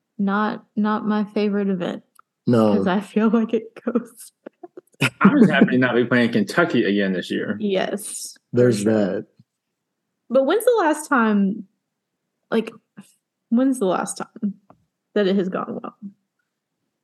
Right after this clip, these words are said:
Speaker 2: Um, I wanna say the last time it went well was maybe against U C L A. Maybe. Don't quote me on that, but that sounds familiar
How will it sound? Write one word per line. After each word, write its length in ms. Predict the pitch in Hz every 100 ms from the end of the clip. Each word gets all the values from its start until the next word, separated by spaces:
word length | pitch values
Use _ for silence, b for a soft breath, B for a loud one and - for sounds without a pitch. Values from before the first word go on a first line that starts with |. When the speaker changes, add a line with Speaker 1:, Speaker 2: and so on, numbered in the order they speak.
| -
Speaker 2:
Um, 680 | 123 127 147 147 139 139 -
I 120 | 127 117
wanna 300 | 110 123 131
say 200 | 143 131
the 60 |
last 400 | 113 110 117 120
time 180 | 123 120
it 60 | 117
went 220 | 110 113
well 280 | 107 117 117
was 280 | 110 107 95
maybe 300 | 104 104 113
against 420 | 117 113 117 113 113
U 100 | 117
C 220 | - 127
L 180 | 131 139
A. 220 | 165 180 180 - _ _ _ _ _ -
Maybe. 540 | 107 110 104 98 104 107 104 _ _ _ _ _ _ _ _ _ _ _ _ _ 113
Don't 220 | 113 110
quote 220 | 113 104
me 100 | 104
on 160 | 101 98
that, 200 | 87 -
but 160 | 104 98
that 240 | 113 110
sounds 760 | - 110 101 98 92 92 - _ B B _
familiar 720 | _ - 104 104 101 101 92